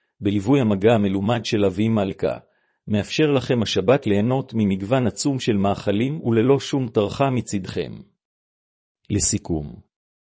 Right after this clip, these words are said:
אם גם לכם נמאס לטרוח לשבת, יש לנו את הפתרון המושלם עבורכם עם אוכל מוכן לשבת,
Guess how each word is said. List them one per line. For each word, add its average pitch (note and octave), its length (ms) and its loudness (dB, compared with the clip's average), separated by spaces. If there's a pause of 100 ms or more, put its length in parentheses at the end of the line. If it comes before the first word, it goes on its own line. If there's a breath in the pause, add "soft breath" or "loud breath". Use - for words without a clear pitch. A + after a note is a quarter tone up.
(480)
אם B2 160 2
גם G2+ 220 4
לכם A#2 340 2
נמאס G#2+ 440 0
לטרוח B2 440 2
לשבת, A2+ 480 0
יש A2+ 180 -2
לנו A2+ 200 2
את - 100 -6
הפתרון A2 500 0
המושלם C3 500 0
עבורכם A#2 560 -2
עם A2 180 0
אוכל B2+ 220 2
מוכן A2+ 380 0
לשבת, F#2 640 -2